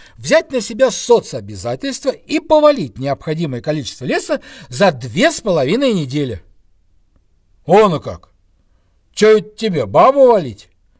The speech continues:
«Так как получится, так и получится. Но че раньше времени трепаться?» Щеблетов помахал рукой, успокаивая мужиков. «Спокойно, спокойно, поясняю. Хоть мы и небольшой коллектив, и находимся на приличном расстоянии от основной базы,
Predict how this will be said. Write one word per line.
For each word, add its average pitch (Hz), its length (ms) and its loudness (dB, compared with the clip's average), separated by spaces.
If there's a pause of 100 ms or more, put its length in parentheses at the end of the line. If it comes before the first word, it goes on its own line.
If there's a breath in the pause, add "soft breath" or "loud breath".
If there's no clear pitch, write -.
(1000)
«Так - 140 -20 (180)
как 196 260 4
получится, 285 560 2
так 262 240 2
и 262 60 -4
получится. 208 580 -4
Но 254 140 -2
че 269 240 2
раньше 277 360 -4
времени 277 280 -6
трепаться?» 208 640 -8 (420 soft breath)
Щеблетов 156 540 -6
помахал 175 520 0
рукой, 170 340 0
успокаивая 160 500 -4
мужиков. 160 440 -8 (220 loud breath)
«Спокойно, 214 640 2
спокойно, 214 960 0
поясняю. 175 800 -4 (540 loud breath)
Хоть 277 260 0
мы 233 180 0
и 175 240 -6
небольшой 143 720 0
коллектив, 240 580 -8
и - 20 -4
находимся 165 600 -4
на 135 80 -6
приличном 160 520 -6
расстоянии 139 560 -2
от 120 140 -10
основной 123 460 -6
базы, 240 560 -2